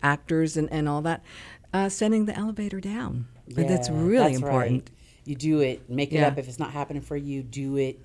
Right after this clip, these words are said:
Speaker 1: Yeah.
Speaker 2: yourself.
Speaker 1: Yeah.
Speaker 2: Write your story, write whatever's on your mind, and do it, make it happen.
Speaker 1: I love that. Uh, social media platforms that we can find not only The Fringe,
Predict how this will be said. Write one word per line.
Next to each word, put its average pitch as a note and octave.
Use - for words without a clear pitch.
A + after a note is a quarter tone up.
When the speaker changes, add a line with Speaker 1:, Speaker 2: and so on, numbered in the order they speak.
Speaker 1:
Yeah. F3+
Speaker 2:
yourself. B2
Speaker 1:
Yeah. D#3
Speaker 2:
Write A2+
your A#2+
story, B2
write A#2+
whatever's B2
on A#2+
your B2
mind, A#2
and A2+
do B2
it, A2
make A2
it A#2+
happen. G#2+
Speaker 1:
I D#3+
love D3+
that. C#3
Uh, F3
social F3+
media F3
platforms F#3
that D#3+
we E3
can E3
find D#3+
not E3
only D#3+
The D3
Fringe, G#3